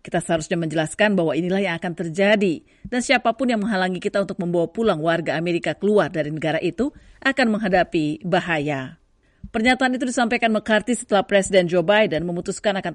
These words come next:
tetap menyelesaikan proses evakuasi yang dipimpin Amerika sesuai tenggat tiga puluh satu Agustus. Keputusan itu mencerminkan kekhawatiran militer tentang meningkatnya ancaman keamanan terhadap angkutan udara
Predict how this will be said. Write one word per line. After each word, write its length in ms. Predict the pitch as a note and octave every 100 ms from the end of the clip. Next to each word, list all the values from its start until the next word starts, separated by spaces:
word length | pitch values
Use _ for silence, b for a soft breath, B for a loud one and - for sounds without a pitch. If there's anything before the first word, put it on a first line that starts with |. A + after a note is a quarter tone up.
| -
tetap 160 | G3 -
menyelesaikan 560 | F3 E3 F#3+ F3+ E3
proses 400 | - G3 F#3+ E3+
evakuasi 720 | - - A3+ F3+ F#3 F3+ F#3+
yang 40 | D#3+
dipimpin 320 | E3 E3 E3
Amerika 560 | E3 F3 F3 - C#3+ C4 b b b
sesuai 320 | C4+ C4 A#3+
tenggat 400 | - G3 F3+ -
tiga 320 | G3 F3 G#3+ -
puluh 160 | D#3
satu 160 | D3+ B2+
Agustus. 800 | C#3+ E3+ F#3 A#3 F#3+ - - _ b b b b
Keputusan 480 | - - D#3 D#3 E3
itu 300 | E3 - A3
mencerminkan 640 | G#3 F3 F3 E3 D#3+ E3 E3
kekhawatiran 580 | F#3 E3+ E3 G#3 E3+ E3+
militer 540 | F3+ F3+ D3 F#3+ C4 b b
tentang 240 | - C4+ B3
meningkatnya 560 | A#3 G#3 G#3 - G3
ancaman 320 | F#3+ F#3 E3+ E3+
keamanan 560 | C3+ D#3+ E3+ F3+ F#3+
terhadap 320 | - D#3+ D#3+
angkutan 400 | D#3+ E3 F3 D3+
udara 480 | D#3 F#3 G#3+ G#3 G#3